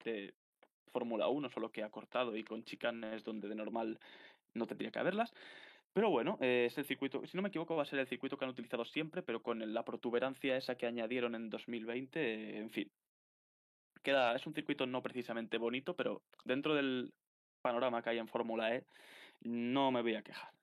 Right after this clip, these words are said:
Eh, en Adriyá, recordemos, venimos de una victoria de De Vries y otra de Eduardo Mortara, que viene líder del Mundial. Y bueno, le siguen Van Dorn, Denis y Di Grassi.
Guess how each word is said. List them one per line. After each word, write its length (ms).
Eh, 520
en 160
Adriyá, 480
recordemos, 480
venimos 340
de 80
una 140
victoria 340
de 80
De 120
Vries 240
y 40
otra 200
de 60
Eduardo 260
Mortara, 460
que 160
viene 320
líder 220
del 140
Mundial. 340
Y 360
bueno, 320
le 140
siguen 300
Van 160
Dorn, 240
Denis 280
y 40
Di 100
Grassi. 340